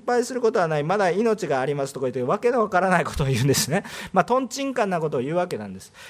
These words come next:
えー、でもこれはですね、えー、なんかこう、パウロが焦ってですね、頭がおかしくなって、えー、こういうことを口走ってしまったというわけではなくてですね、えー、この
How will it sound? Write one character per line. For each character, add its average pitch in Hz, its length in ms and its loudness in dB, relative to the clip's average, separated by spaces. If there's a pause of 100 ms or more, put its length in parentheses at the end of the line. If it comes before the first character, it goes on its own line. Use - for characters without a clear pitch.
(120)
え 151 920 -2
ー、 175 40 -14
で 240 80 4
も 233 140 0
こ 226 120 -2
れ 247 80 2
は 262 100 4
で 233 120 4
す - 80 -8
ね、 180 240 0 (320)
え 147 320 -2
ー、 160 40 -6
な 190 120 -4
ん 190 40 -8
か 175 140 -2
こ 165 420 -2
う、 - 40 -12
パ 220 140 2
ウ 220 40 2
ロ 190 120 2
が 151 280 -2 (180)
焦 180 260 -2
っ 220 40 -10
て 160 120 -4
で 127 120 -6
す - 80 -14
ね、 143 140 -6
頭 175 320 -4
が 175 60 2
お 147 60 0
か 165 140 0
し - 80 -8
く 180 100 -8
な 175 100 -2
っ 170 100 -12
て、 143 340 -4
え 139 120 -4
ー、 - 40 -4
こ 160 100 -6
う 151 40 -2
い - 20 -2
う 151 40 -4
こ 156 100 -6
と 156 100 -6
を 139 60 -4
口 147 240 -10
走 147 240 -6
っ - 40 -20
て 151 80 -8
し 139 140 -8
ま 131 80 -4
っ 123 100 -10
た 202 180 -2
と 247 260 -2
い 262 80 -2
う 262 40 -2
わ 262 100 2
け 196 100 0
で 127 80 0
は 110 80 -2
な 117 120 -8
く - 80 -12
て 104 100 -10
で 101 80 -14
す - 120 -12
ね、 175 220 -4 (760)
え 135 200 2
ー、 - 20 0
こ 160 120 -2
の 151 200 0